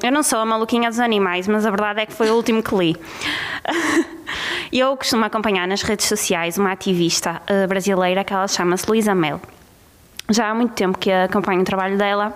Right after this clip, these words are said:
e ela lançou um livro. Eu na altura até estava com dificuldade em encontrá-lo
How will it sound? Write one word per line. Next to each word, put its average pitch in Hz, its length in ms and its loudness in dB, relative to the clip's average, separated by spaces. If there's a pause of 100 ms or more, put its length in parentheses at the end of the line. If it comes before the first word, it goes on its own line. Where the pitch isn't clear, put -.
e 220 80 0
ela 214 200 2
lançou 220 200 0
um 240 80 2
livro. 247 320 2 (720)
Eu 240 80 2
na 226 120 2
altura 196 320 0
até 196 180 0
estava 180 240 0
com 208 100 -2
dificuldade 190 640 2
em 190 80 2
encontrá-lo 208 640 2